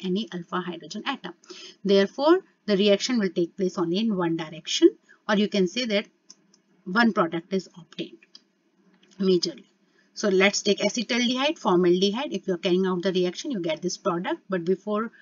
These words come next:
uh, looking at the product, first see the mechanism. As you can see, out of the two acetaldehyde, formaldehyde, no alpha hydrogen atom is attached on formaldehyde.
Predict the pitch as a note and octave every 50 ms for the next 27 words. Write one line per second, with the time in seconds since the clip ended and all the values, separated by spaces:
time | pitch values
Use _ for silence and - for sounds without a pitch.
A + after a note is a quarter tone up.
0 | - - _ _ - G3 F#3+ F#3 F3+ F3+ F3 F3 F3 - F#3 F#3+ G3 G3 - A#3+
1 | A#3 A3+ G#3 G3 A3+ - - A3+ G3+ F#3+ F#3+ C#4 C#4+ _ - - G3+ G3+ - -
2 | G#3 G3 F3+ G3 F#3+ F#3+ F#3 E3 D#3+ - F3 E3+ F#3+ A#3+ E4 - - - _ _
3 | _ _ _ _ _ _ _ _ - G#3 A3 A#3 G3+ - G#3+ G3 G3 F3+ G#3 G3
4 | F#3+ F3+ - - C#4 D#4 E4 D#4 - G3 G3 F3 G#3+ G3 F#3+ G3 - G#3+ A3+ A3+
5 | F#3+ G3 F#3+ - F#3+ - G3+ G3 G3 F#3+ G3+ G#3 - - G3+ G3 G3+ G3 G3+ G3
6 | G#3+ A3 B3+ D#4 D#4+ A3+ F#3+ F#3+ A3+ D4+ E4+ F4+ D#4+ B3 A#3+ G#3 - - C4+ B3+
7 | A3 G3 F3 F3 E3 F#3+ F3 G#3+ A3+ A3 - F3+ F3 - G#3 G3+ G3 G3 F3+ -
8 | - - - F3 E3+ F3+ F3+ - - - - F3 E3 E3 - - F3 E3 D#3+ D#3+
9 | - - E3+ F3 F#3 F#3+ B3 E4+